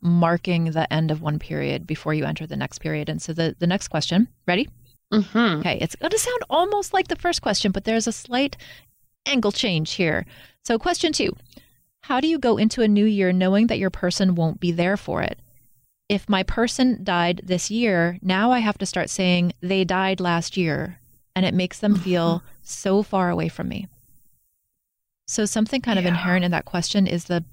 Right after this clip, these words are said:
Speaker 1: passage of time that gets, um, sort of crystallized
Speaker 2: Yeah.
Speaker 1: once we switch from
Speaker 2: Yeah.
Speaker 1: December thirty-first to January first. Like, now I have to say my person died last year. Or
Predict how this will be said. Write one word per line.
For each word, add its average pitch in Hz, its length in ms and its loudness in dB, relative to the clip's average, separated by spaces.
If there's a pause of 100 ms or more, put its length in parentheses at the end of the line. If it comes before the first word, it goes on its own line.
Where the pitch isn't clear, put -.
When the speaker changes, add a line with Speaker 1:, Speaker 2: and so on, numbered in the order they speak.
Speaker 1:
passage 180 420 -4
of - 80 -6
time 180 460 -4 (260)
that 175 240 -2
gets, - 540 -6 (220)
um, 147 460 0 (640)
sort 202 140 0
of 180 80 -2
crystallized 180 800 0
Speaker 2:
Yeah. - 480 -6
Speaker 1:
once 185 240 0
we 185 100 2
switch 196 260 2
from 185 140 2
Speaker 2:
Yeah. 170 40 0
Speaker 1:
December 175 360 0
thirty-first 160 480 -4
to 165 80 -10
January 160 380 -2
first. 156 400 -4
Like, - 300 -4 (300)
now 185 220 0
I 180 60 2
have 175 160 0
to 175 80 -6
say 180 140 0
my 160 120 2
person 165 320 -2
died 156 200 0
last 160 280 -2
year. 151 240 -4
Or 233 380 0